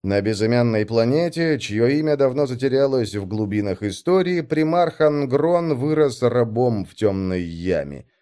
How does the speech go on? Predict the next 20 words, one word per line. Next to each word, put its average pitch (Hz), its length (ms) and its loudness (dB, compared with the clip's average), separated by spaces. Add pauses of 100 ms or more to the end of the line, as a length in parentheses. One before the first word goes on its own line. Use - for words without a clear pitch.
(420)
Его 226 340 4
заковали 202 480 4
в 135 100 -4
цепи 185 360 2
правители 156 520 2
этого, 147 300 4
на 135 140 2
первый 139 340 2
взгляд, 120 560 2
цивилизованного 113 920 2
мира. 107 520 -2 (300)
Опыт 107 440 2
кровавого 104 600 2
взросления 123 960 0
навеки 175 640 0
изменил 156 460 0
примарха, 135 640 2
превратив 101 720 0
в - 60 -20
чудовище. 82 840 -6